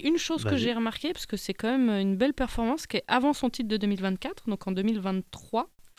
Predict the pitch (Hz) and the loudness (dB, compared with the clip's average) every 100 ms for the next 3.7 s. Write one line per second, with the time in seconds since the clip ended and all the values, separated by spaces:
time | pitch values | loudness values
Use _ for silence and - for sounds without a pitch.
0 | 110 131 - - 214 202 196 262 311 - | -10 -10 -12 -6 0 0 0 -4 -4 -6
1 | - 208 240 285 277 - - 190 180 214 | -4 0 0 -2 -4 -10 -6 -4 -4 -6
2 | 202 294 - - - 269 - 294 240 226 | -6 -8 -10 -6 -2 -2 0 2 4 4
3 | 233 226 - 208 233 233 165 | 2 0 0 2 2 0 -2